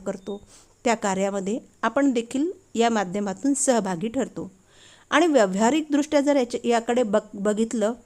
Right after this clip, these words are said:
तर आपण जर दुसऱ्यांकडे जेवायला गेलो तर आपल्याकडे कोणी जेवायला येतील, हा देखील यामागचा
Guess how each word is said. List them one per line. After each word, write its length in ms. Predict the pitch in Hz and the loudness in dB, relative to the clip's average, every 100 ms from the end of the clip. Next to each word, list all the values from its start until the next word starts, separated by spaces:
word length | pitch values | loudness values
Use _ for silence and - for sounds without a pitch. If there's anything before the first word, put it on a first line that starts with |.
| _ - _ _ | _ -20 _ _
तर 260 | 311 320 330 339 _ _ _ _ | 6 6 4 0 _ _ _ _
आपण 360 | 220 220 320 381 | 0 6 6 8
जर 120 | 415 | 6
दुसऱ्यांकडे 580 | 392 - 359 320 339 311 | 4 4 4 4 4 4
जेवायला 420 | 277 254 226 208 | 6 4 4 0
गेलो 320 | 196 - - - _ _ | -2 -4 -6 -10 _ _
तर 120 | 220 294 | 0 0
आपल्याकडे 460 | - 294 277 277 | 0 0 2 0
कोणी 220 | 269 262 | 2 0
जेवायला 380 | 233 233 226 214 | 2 2 2 0
येतील, 400 | 220 202 214 208 - _ _ _ _ _ _ | -2 -4 -8 -12 -14 _ _ _ _ _ _
हा 160 | - 262 | 2 4
देखील 400 | 226 220 - 247 | 4 0 0 0
यामागचा 580 | 226 202 196 190 - | 2 2 0 -4 -2